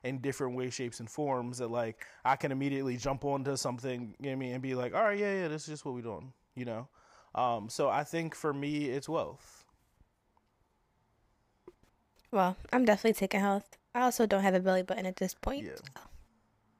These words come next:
Speaker 1: I also
Speaker 2: I just want my belly button back.
Speaker 1: I also know that if I died, like they said in O A, I'm just gonna pop up somewhere else, so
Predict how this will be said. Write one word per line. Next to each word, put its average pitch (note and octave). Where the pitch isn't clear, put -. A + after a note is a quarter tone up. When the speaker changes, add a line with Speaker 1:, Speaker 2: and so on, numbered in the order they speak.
Speaker 1:
I F#3
also F#3+
Speaker 2:
I C#4
just D4
want B3
my G#3+
belly G#3
button G#3
back. G#3+
Speaker 1:
I F#3
also A#3+
know F#3+
that F3+
if F3
I D#3+
died, D#3
like D3+
they D#3+
said D3+
in C#3+
O C#3+
A, D3
I'm C#3
just D#3+
gonna C3
pop C3+
up C3
somewhere B2+
else, C3+
so A#2+